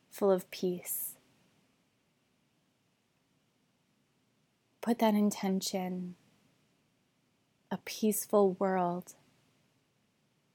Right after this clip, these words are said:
where everyone gets along. There's still hardship, yes, but people are nice about the hardship.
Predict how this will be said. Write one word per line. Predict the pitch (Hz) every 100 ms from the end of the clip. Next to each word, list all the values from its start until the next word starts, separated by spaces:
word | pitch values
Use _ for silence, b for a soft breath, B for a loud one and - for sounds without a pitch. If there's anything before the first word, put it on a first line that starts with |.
| _ _ _ _ _ _ _ _ _ -
where | 202 190
everyone | 202 214 208 208
gets | 196 -
along. | 202 190 185 185 180 180 175 _ _ _ _ _ _ _ _ _ _ _ _ _ _ _ _ _ _
There's | 214 208 -
still | - 240
hardship, | 208 214 202 - 185 -
yes, | 196 180 - -
but | 202 -
people | 240 233 240
are | 208
nice | 185 180 185 214 226 180 - - -
about | 185 170
the | -
hardship. | 165 180 175 - 180 170 -